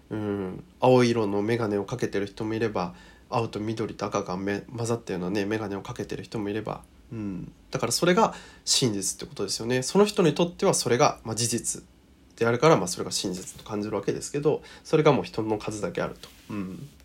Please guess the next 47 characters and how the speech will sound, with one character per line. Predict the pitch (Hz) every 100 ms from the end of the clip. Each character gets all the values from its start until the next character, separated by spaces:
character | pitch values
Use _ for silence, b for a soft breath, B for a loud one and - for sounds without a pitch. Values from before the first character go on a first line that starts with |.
| B B B B B -
や |
っ | 160
ぱ | 240
り |
そ | 156 165
う |
い | 175
う |
フ | 175
ィ | 170
ル | 165
タ | 165
ー |
を | 165
ね、 | 175 175 180 -
う | 113
ん、 | 107
人 | 104 -
っ |
て | 113
誰 | 120 139
も | 123
が | 101
持 | 110
っ | 135
て | -
る | 101
の | 90
で、 | 101 92 - B B B -
や | 160
っ |
ぱ | 240
り、 | 254 - - _ _ - 123
う |
ん、 | 107
そ | 101 175
れ |
に | 196
固 | 196
執 | 175 -
す | 190 202
る | 180
ん |
で | 95
す | -
よ | 87
ね。 | 98 101